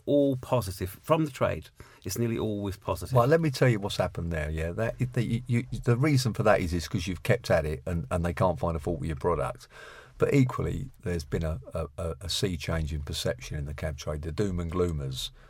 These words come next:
Speaker 2: uh, are, are now having less input, less sway, and, uh, and that's being reflected as, as, as part of the progress that we're talking about. As the cab trade moves forward,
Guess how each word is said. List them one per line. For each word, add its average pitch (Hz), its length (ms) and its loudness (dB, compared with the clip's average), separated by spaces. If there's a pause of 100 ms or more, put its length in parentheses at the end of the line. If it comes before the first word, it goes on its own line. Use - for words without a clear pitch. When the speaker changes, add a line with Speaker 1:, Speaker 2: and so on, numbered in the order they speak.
(340)
Speaker 2:
uh, 73 280 0 (120)
are, 80 200 -4
are 82 60 -4
now 82 320 -2
having 80 320 -4
less 85 520 -2 (400)
input, 80 500 -4 (140)
less - 480 -4 (220)
sway, 73 540 -4 (640)
and, 82 300 -2
uh, 82 220 -2
and 90 80 -6
that's 90 160 -4
being 90 220 -2
reflected 82 580 -4
as, 76 160 -4
as, 82 320 -8
as 82 140 -8 (120)
part 87 380 -2 (100)
of 85 100 -6
the 82 120 -4 (100)
progress 87 460 0
that - 100 -6
we're 85 140 -4
talking 82 360 -8
about. 76 200 -4
As 78 80 -8
the - 80 -10
cab 90 180 -2
trade 80 260 -4
moves 78 200 -2
forward, 76 440 -6